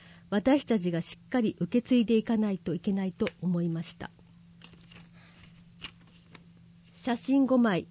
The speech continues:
写真の説明。一、原爆のこの像の前での十二名の中学生と松井教育長の集合写真。二、平和記念式典に参列している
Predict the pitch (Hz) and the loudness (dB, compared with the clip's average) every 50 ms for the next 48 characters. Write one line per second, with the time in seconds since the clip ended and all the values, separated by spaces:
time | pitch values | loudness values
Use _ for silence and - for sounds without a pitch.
0 | - - - - 226 220 - - 262 269 262 247 247 240 - 240 214 - - 202 | -16 -10 -2 0 0 0 2 2 4 4 4 4 2 2 2 0 0 0 -2 -2
1 | 202 185 185 180 - - - - - - - - - - - - - - 196 185 | 0 0 -2 -2 -6 -10 -16 -20 -20 -20 -20 -20 -20 -20 -20 -18 -10 -6 -6 -6
2 | - - 233 247 - - - - - - - _ - - - - - 240 254 277 | -6 -2 -2 -2 -2 -4 -10 -20 -20 -20 -20 _ -20 -20 -16 -6 0 2 4 4
3 | 277 269 240 262 262 - - 247 247 247 - - - - 240 233 233 240 214 - | 4 4 2 2 -2 -2 0 0 0 0 -2 -4 -4 -2 0 2 2 2 0 2
4 | 269 269 262 240 214 190 190 190 185 185 170 147 143 170 170 165 170 170 - - | 2 2 2 2 2 0 0 -2 -2 -4 -4 -4 -4 -4 -4 -4 -4 -8 -10 -16
5 | - - - - - - - - - - - - 240 277 294 285 294 302 277 247 | -20 -20 -20 -20 -20 -20 -20 -20 -20 -12 -4 2 4 4 6 6 6 6 6 6
6 | 226 196 180 170 175 - - 226 226 226 220 220 220 - - - 190 170 156 160 | 6 4 2 2 0 0 2 2 4 4 4 2 -2 -2 -4 -6 -4 -4 -4 -4
7 | - 165 - - - - - - 196 208 208 - - 277 277 254 - - 262 262 | -8 -10 -10 -10 -16 -12 -4 -2 -2 -2 0 2 2 4 4 4 4 4 4 6
8 | 254 240 170 - - - - 185 175 165 165 131 - - - 233 233 233 208 240 | 6 4 0 -6 -10 -4 -2 -2 0 0 -2 -4 -6 -4 0 0 0 4 4 4
9 | 233 220 - - - - - - 143 139 - _ - - - - - _ - - | 4 4 2 -2 -6 -6 -6 -8 -8 -8 -8 _ -20 -20 -20 -20 -20 _ -20 -18
10 | _ - 196 208 202 - - - - - - _ - - _ _ - - 262 269 | _ -4 -2 -2 -2 -2 -6 -14 -20 -20 -20 _ -20 -20 _ _ -6 0 2 4
11 | 285 285 277 277 269 - - 247 254 254 262 254 - - - 240 - - 180 165 | 4 4 4 2 0 2 2 2 2 2 2 0 -2 -4 -6 -6 -4 -4 -4 -4
12 | 165 160 165 - - - - - 226 233 240 240 233 233 233 - 226 208 - - | -2 -4 -4 -6 -8 -10 -6 -2 0 0 2 2 2 2 0 -2 -8 -8 -6 -2
13 | - 208 202 196 180 196 190 - | -2 0 0 2 0 0 -2 -4